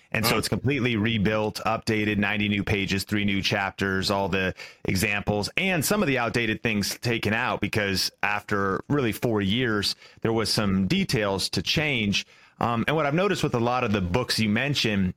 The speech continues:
Speaker 1: is they're kinda like ebooks. Some of them are kinda rushed, seventy-seven pages, two hundred pages. They outsource the writing.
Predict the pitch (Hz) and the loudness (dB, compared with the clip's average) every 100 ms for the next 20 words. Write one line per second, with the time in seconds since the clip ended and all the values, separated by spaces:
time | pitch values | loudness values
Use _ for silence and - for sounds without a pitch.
0 | - 117 113 110 147 - 277 190 139 117 | -2 0 0 0 0 0 0 2 0 0
1 | - _ _ 135 135 120 131 127 - - | -6 _ _ -2 2 2 2 0 -2 -2
2 | - - - 156 135 139 131 143 131 123 | -2 -6 -2 0 2 2 0 0 0 2
3 | 110 117 120 117 - - - _ _ _ | 2 2 2 0 -2 -4 -10 _ _ _
4 | - - 139 131 120 151 131 123 113 127 | -6 -2 0 2 2 2 2 2 2 2
5 | 123 110 123 110 - 131 120 98 123 120 | 2 2 0 0 0 2 2 0 0 2
6 | 104 117 107 113 117 113 - 120 107 110 | 2 2 2 2 0 0 0 0 0 0
7 | 104 107 110 107 101 | 2 2 2 0 -2